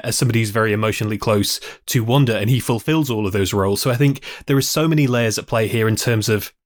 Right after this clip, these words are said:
who these people actually are, what roles they're being forced to play within the sitcom-y stuff, that I, I don't know if you can necessarily judge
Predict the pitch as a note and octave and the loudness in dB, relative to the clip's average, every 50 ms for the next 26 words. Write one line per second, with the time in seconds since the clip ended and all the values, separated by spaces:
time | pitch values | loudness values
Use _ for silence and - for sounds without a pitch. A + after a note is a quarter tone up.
0 | - - D#3 D3+ C#3+ E3 D3 - D#3 C3+ C#3 C#3 B2+ G#2 - - B2 B2 - - | -6 -2 0 0 0 0 0 0 -2 0 0 0 -2 -2 -2 -2 -2 -2 -2 -2
1 | - A#2 A#2+ A#2 A#2 A#2+ A#2+ A#2 A#2 - - - - - - - C3 C3+ C3+ C3+ | -2 -2 0 0 2 2 0 0 -2 -6 -12 -16 -16 -16 -8 -2 0 0 0 0
2 | - _ _ _ _ _ _ _ _ - E3 C3+ A#2+ B2+ B2+ B2+ C3+ C3 B2 - | -2 _ _ _ _ _ _ _ _ -6 -4 -2 0 2 2 2 2 0 0 0
3 | C3 B2 A2 A#2+ A#2 A2 - - C#3 C#3 C3 - - - - C3 B2 A#2 G#2 G#2+ | -2 0 0 0 -2 -2 -2 0 0 0 0 -2 -4 -4 0 0 0 0 0 -2
4 | G2 C3+ D3 D#3+ D#3 C#3+ - - - E3+ - - C#3+ B2+ B2+ B2 A2+ - - B2+ | 0 0 2 2 2 0 0 -2 -4 -4 -4 -2 0 0 0 0 0 0 0 0
5 | B2 A#2 - - - - - - - - - - - - - _ _ _ _ _ | 0 0 0 -4 -10 -14 -14 -12 -14 -14 -16 -18 -20 -20 -20 _ _ _ _ _
6 | - C#3 A#2+ A#2+ C#3+ C#3 C#3+ - - C3+ D3 D3 D#3 - - C#3+ D3+ C#3+ D#3 D#3+ | -2 -2 0 0 0 0 0 -2 -2 0 2 2 2 0 0 -2 0 0 0 0
7 | D#3 D3+ D3+ D3 C3+ - D3 C3+ - C3+ B2+ B2+ - - - C3 B2+ A#2+ A#2 G#2+ | 2 2 2 2 2 0 -2 -2 0 0 0 0 0 0 0 0 2 0 0 -2
8 | - - - - - C3 C3+ C3+ C3+ A2+ - - - - - _ | -4 -6 -8 -6 -2 0 0 0 0 -2 -4 -6 -8 -8 -10 _